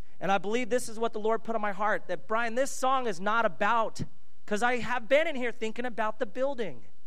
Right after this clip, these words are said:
The song is a cry about God filling the atmosphere of the deepest part of Brian, so that I walk in the Spirit, so that I don't gratify the flesh,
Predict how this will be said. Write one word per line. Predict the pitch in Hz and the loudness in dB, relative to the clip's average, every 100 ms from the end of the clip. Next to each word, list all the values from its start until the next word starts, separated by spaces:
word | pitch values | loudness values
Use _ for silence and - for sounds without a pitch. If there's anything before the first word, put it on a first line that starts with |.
| - - - - - | -2 -2 -2 -2 0
The | |
song | 220 - 262 277 262 | 0 0 2 2 0
is | 202 | 0
a | 185 | -2
cry | - 269 254 247 | -2 0 0 0
about | 220 196 202 180 | -2 -2 -2 -2
God | 226 247 233 | 0 0 0
filling | 180 - 269 269 | -2 -2 0 0
the | 214 202 | -2 -2
atmosphere | 226 254 247 214 - 220 208 185 - - | -2 0 0 -2 0 0 0 0 -2 0
of | 208 185 | 0 0
the | 185 | 0
deepest | - 262 277 269 - | 0 0 -2 -2 -2
part | - 240 | 0 0
of | 233 165 | 0 0
Brian, | 220 220 220 156 104 - - - - - - - - - - - - - - - - - - - - - - - - - - - - - - - - - - - | 0 0 0 -2 -2 -2 -2 -2 -2 -2 -2 -2 -2 -2 -2 -2 -2 -2 -2 -2 -2 -2 -2 -2 -2 -2 -2 -2 -2 -2 -2 -2 -2 -2 -2 -2 0 0 -2 -2
so | - 226 | 2 4
that | 233 | 4
I | 220 | 4
walk | 190 233 240 | 4 2 2
in | 233 | 0
the | 214 | 0
Spirit, | - - 226 196 127 - - - - - - - - - - | 0 0 0 0 -2 -2 -2 -2 -2 -2 -2 -2 -2 -2 -2
so | - 226 | -2 0
that | 226 | 0
I | 220 | 0
don't | 175 214 233 | 0 0 0
gratify | 180 202 185 - 170 | 0 0 0 -2 -2
the | 156 | -2
flesh, | - 151 139 110 - - | -2 -2 -2 -2 -2 -2